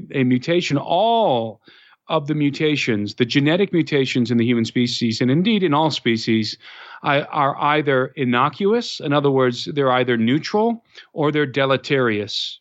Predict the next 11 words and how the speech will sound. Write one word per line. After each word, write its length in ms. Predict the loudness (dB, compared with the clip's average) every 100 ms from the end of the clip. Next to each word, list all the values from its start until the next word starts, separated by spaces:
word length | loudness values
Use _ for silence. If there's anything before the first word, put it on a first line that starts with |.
| -6
which 180 | -2 0
means 180 | 0
they're 140 | 2 0
harmful. 640 | 2 2 2 -2 -10 -12 _ _ -20 -20 -12 -2
M-, 260 | 2 2
the, 120 | 2 0
the, 200 | 2 0
the 460 | 0 -2 -2 -6 -18 _ _ -4
overwhelming 840 | -2 0 -2 -2 0 0 0 0
majority 920 | -2 -4 -4 0 0 0 0 -4 -6 -12 _ -2
of, 340 | -2 -2 -10